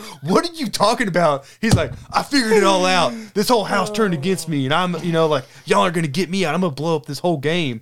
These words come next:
And everyone's like, "What the fuck?" And that's why they're like, "He's such," that's why I told Claire, like, "You can't keep him in, because if he wins H O H next week, he's gonna ruin it. He's gonna burn the house down." So he was just so weird. Every, he didn't think he would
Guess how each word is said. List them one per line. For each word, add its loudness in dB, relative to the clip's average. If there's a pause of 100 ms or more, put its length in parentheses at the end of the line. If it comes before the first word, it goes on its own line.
(380)
And -8
everyone's -2
like, -8
"What -2
the -8
fuck?" -4
And -10
that's -8
why -2
they're -2
like, -4
"He's -10
such," -8
that's -4
why 0
I -6
told -6
Claire, -2
like, -4 (400)
"You -16
can't -12
keep -10
him -8
in, -8
because -10
if -6
he -8
wins -8
H -6
O -4
H -6 (400)
next -8
week, -8 (560)
he's -6
gonna -4
ruin -4
it. -4
He's -6
gonna -6
burn -8
the -8
house -6
down." -6
So 0 (420)
he -2
was -2
just -4
so 0
weird. -2
Every, -2
he -2
didn't -6
think -8
he -8
would -2